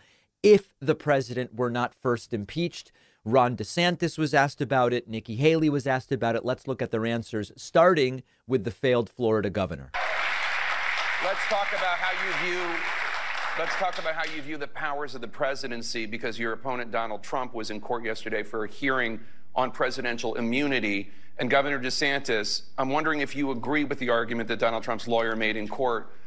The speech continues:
Speaker 2: that a president should have immunity for any conduct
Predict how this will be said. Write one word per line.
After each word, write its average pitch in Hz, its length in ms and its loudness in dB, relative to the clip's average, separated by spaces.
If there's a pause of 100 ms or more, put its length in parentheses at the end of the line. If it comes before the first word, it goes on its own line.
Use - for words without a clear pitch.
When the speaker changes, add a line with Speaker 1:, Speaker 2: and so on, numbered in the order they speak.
(200)
Speaker 2:
that 123 140 4
a - 40 0
president 151 540 2
should 135 140 0
have 127 220 2
immunity 123 440 0
for 120 300 -2
any 180 340 2
conduct 107 840 0